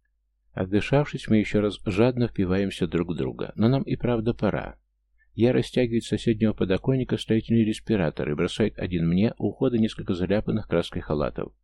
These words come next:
«Жди здесь. Ты куда?» «Вот стоит только кончить женщину, сразу фрик-контроль», отшучиваюсь я.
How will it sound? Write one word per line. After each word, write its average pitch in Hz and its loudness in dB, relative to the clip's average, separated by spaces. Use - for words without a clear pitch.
«Жди 87 2
здесь. 71 -4
Ты 95 0
куда?» - -2
«Вот 98 0
стоит - 4
только 92 0
кончить 90 0
женщину, 127 2
сразу 101 0
фрик-контроль», 104 0
отшучиваюсь 82 -2
я. 73 0